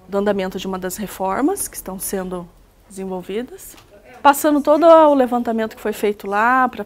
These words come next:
poder elaborar a nota fiscal pra pagamento da empresa, as anotações de como que tá o andamento da obra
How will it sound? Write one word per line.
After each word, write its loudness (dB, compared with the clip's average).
poder -2
elaborar -2
a -8
nota -8
fiscal -10
pra -14
pagamento -8
da -6
empresa, -2
as 0
anotações -4
de -8
como -10
que -20
tá -8
o -4
andamento -8
da 0
obra 0